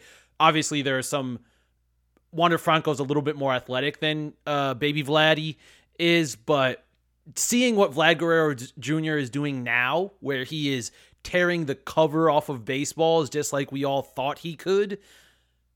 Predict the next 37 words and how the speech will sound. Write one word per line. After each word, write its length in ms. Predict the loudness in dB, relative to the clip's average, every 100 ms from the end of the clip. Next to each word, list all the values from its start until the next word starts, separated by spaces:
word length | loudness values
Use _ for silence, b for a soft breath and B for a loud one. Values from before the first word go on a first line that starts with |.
| _ _ _
It's 260 | 0 0 -8
gives 440 | -4 -2 -2 -2
me 160 | -2 -2
so 260 | 0 0
much 260 | 2 -2 -2
hope 300 | -2 -2 -4
for 140 | -6
that, 260 | -4 -4 -4
that 160 | -6
Wander 320 | 0 2 2 2
Franco 420 | 2 0 -2 -6
could 200 | -8 -8
similarly 520 | -4 -2 -2 -2 -4
live 240 | -2 -2
up 200 | -2 -6
to 120 | -8 -12
the, 180 | -12 b b b b
to 100 | -6
the 120 | -4
hype. 380 | -2 -2 -2 -6
This 160 | -6 -4
is 80 | -4
a 40 |
guy 360 | 0 2 2 0
who 180 | -2 -6
is 100 | -4
quoted 340 | -4 -4 -4
as 120 | -6
saying 420 | -6 -4 -4 -4
that 200 | -2 -4
he 160 | -4 -8
believes 460 | -6 -2 -2 -2 -2
that 260 | -2 -2 B B -14 0
God 400 | 4 4 2 -2
gave 280 | -4 -2
him 200 | -4 -6
the 340 | -4 -4 -4